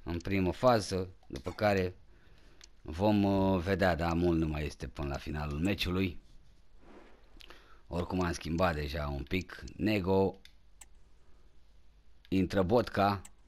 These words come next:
uh, Noghi, intră Lang, nu, are minus opt. De ce mi-l dai pe ăsta și pe ăsta când poate să joace Callum Styles aici?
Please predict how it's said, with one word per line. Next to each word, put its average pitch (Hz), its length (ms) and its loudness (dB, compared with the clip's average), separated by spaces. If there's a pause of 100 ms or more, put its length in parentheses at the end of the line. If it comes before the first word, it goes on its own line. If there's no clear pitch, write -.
(800)
uh, 76 500 -6
Noghi, 107 600 2 (2000)
intră 92 400 -2
Lang, 120 540 4
nu, 98 300 2
are 92 200 2
minus 107 320 2
opt. - 340 -2 (920)
De 92 160 -4
ce 107 160 -2
mi-l 85 200 0
dai 90 240 0
pe - 140 -4
ăsta 98 360 0
și - 160 -6
pe - 100 -8
ăsta 92 280 -4
când 90 180 -4
poate 98 200 -2
să 95 80 -4
joace 90 400 -4 (560)
Callum 95 300 2
Styles 80 460 -2
aici? - 360 -14